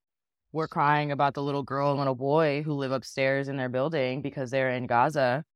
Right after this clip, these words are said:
Like, they went home for October break and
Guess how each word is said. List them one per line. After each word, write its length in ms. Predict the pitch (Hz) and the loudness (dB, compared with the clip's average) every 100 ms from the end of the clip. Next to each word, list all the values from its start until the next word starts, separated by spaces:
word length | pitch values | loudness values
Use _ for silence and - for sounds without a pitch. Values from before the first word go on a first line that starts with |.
| _ _ - | _ _ -8
Like, 140 | 127 | -2
they 100 | 147 | 0
went 200 | 139 131 | 0 0
home 440 | 147 147 170 143 151 | 2 4 4 0 0
for 160 | 139 | 2
October 360 | 123 - 139 123 | 2 -2 -4 -2
break 380 | 120 156 147 - _ | 2 2 2 -4 _
and 400 | 147 131 127 170 | -2 0 -2 -4